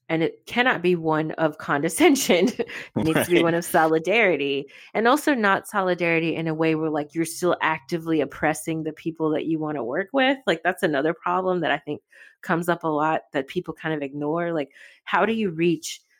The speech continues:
Speaker 1: a member of your community when you're, like, actively gentrifying their community?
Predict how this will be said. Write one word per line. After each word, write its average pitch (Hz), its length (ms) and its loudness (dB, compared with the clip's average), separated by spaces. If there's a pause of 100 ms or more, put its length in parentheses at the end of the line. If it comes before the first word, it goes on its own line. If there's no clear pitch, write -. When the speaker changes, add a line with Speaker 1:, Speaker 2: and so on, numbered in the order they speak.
(300)
Speaker 1:
a 160 80 0
member 165 420 2
of 156 140 0
your 165 100 2
community 156 600 -2
when 151 240 -4
you're, 151 180 -2
like, 143 340 -4
actively 147 480 -2
gentrifying 135 640 -4
their 127 160 -8
community? 117 640 -10